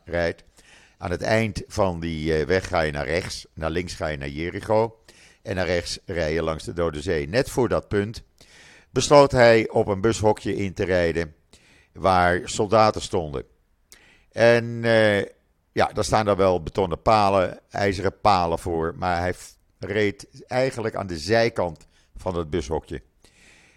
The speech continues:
Eh, daarna reed hij door naar een ander bushokje, deed dat nog eens een keer, voordat hij door een politieagent die in de buurt was en het zag gebeuren,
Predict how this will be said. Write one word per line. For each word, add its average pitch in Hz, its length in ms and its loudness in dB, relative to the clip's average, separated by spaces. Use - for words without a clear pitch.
Eh, 123 420 6
daarna 131 400 4
reed 123 240 4
hij 117 100 -6
door 117 260 4
naar 104 140 2
een 95 60 2
ander 127 280 2
bushokje, 120 720 0
deed 120 300 0
dat 98 140 -2
nog 107 160 0
eens 104 120 -10
een 110 80 -10
keer, 101 360 -2
voordat 104 440 0
hij 95 180 -8
door 87 440 0
een 92 120 -8
politieagent 92 840 -2
die 90 160 -8
in 90 120 -6
de 80 80 -6
buurt 82 260 -2
was 78 260 0
en 80 160 -6
het 73 100 -12
zag 92 180 -2
gebeuren, 80 480 -6